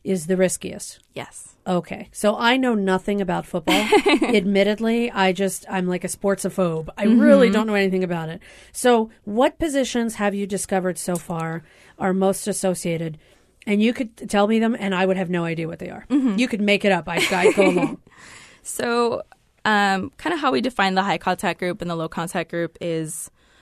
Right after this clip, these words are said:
Speaker 2: um, we based on our previous research done on head impact frequency, um, by, by position within football. So the high contact group we defined as offensive linemen and defensive linemen, and the low contact group we defined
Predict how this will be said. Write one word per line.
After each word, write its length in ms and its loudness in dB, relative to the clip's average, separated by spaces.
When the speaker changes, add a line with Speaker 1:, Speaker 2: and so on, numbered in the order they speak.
Speaker 2:
um, 260 -2
we 100 -2
based 280 -2
on 40 -2
our 80 -2
previous 400 -4
research 420 -6
done 280 -4
on 340 -4
head 260 -6
impact 300 -4
frequency, 680 -8
um, 260 -2
by, 320 -4
by 220 4
position 440 -2
within 320 -4
football. 400 -6
So 520 -2
the 80 -4
high 160 0
contact 380 -2
group 280 0
we 220 -2
defined 560 -4
as 560 -4
offensive 420 -4
linemen 400 0
and 140 -4
defensive 380 -6
linemen, 400 -2
and 240 -4
the 80 -4
low 160 -4
contact 400 -6
group 280 -6
we 100 -6
defined 420 -6